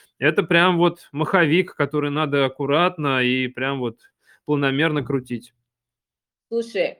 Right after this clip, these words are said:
Speaker 2: ну ты обозначил такие очень глобальные проблемы индустрии, да? А, это такой, ну, я бы сказала, макроуровень. А, но вот чтобы более четко спозиционировать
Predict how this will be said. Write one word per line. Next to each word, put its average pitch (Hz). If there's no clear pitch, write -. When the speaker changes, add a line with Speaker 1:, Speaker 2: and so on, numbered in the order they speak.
Speaker 2:
ну 202
ты 254
обозначил 226
такие -
очень 208
глобальные 175
проблемы 170
индустрии, 202
да? 196
А, 156
это 175
такой, 185
ну, 202
я 190
бы 180
сказала, 180
макроуровень. 190
А, 143
но 180
вот 208
чтобы 208
более 185
четко 240
спозиционировать 185